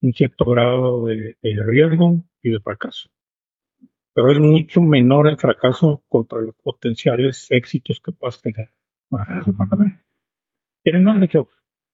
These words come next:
O sea, este, el, el actuar rápido, el ser intenso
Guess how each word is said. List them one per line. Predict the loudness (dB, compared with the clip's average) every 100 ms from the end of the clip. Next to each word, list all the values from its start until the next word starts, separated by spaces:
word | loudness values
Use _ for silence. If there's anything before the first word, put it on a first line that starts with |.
| _ _
O | -4 -2 0 -2 -4 -8 _ _ _ _ _ -4
sea, | -2 -2 -4 -12 _ _ _ _ _ _
este, | -4 -4 0 0 0 -8 _ _ _ _ _ _ _ _ _
el, | 0 0 -2 -8 _ _ _ _ _
el | -4
actuar | -4 -4 -2 0 2 2
rápido, | 0 0 -2 -6 -6 -12 _ _ _ _ _ _ _ _ _ _
el | -6 0
ser | 2 4
intenso | 2 0 0 2 0 -2 -6 -6